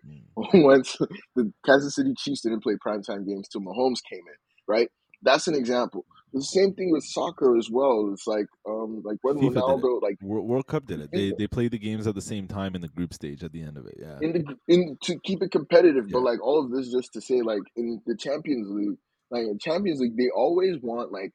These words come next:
Speaker 2: obviously, like, they can't control it, but to the best of their ability, they want Ronaldo, Messi, Neymar,
Speaker 1: Mm-hmm.
Speaker 2: Mbappe all in the knockout stages. Why? Because we're all gonna watch,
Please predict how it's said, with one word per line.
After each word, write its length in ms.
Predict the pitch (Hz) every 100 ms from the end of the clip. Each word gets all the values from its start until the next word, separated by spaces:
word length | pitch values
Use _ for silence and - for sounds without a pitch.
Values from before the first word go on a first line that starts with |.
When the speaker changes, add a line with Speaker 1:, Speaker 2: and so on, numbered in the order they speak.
| -
Speaker 2:
obviously, 520 | 123 143 123 - 110
like, 160 | 95 101
they 80 |
can't 260 | - 135 147
control 480 | 110 - - 120 98
it, 140 | - _ _ _
but 140 | 127 135
to 120 | 135
the 100 | 127
best 360 | 113 127 131 147
of 100 | 113
their 140 | 107
ability, 400 | 101 123 104 98
they 80 | 101
want 240 | 127 160
Ronaldo, 560 | 107 104 117 131 131 123
Messi, 500 | 110 113 - - 120
Neymar, 520 | 110 110 107 113 107
Speaker 1:
Mm-hmm. 200 | 104 98
Speaker 2:
Mbappe 380 | 104 - 92 90 _ _
all 280 | - 123 131
in 80 | 110
the 60 | 104
knockout 460 | 110 131 92 -
stages. 560 | - 69 71 - - - _ _ _ -
Why? 420 | 98 104 110 131
Because 420 | 117 - 120 110 - _ 117
we're 140 | 151 -
all 240 | 95 87 101
gonna 240 | 104 113
watch, 420 | 123 160 - -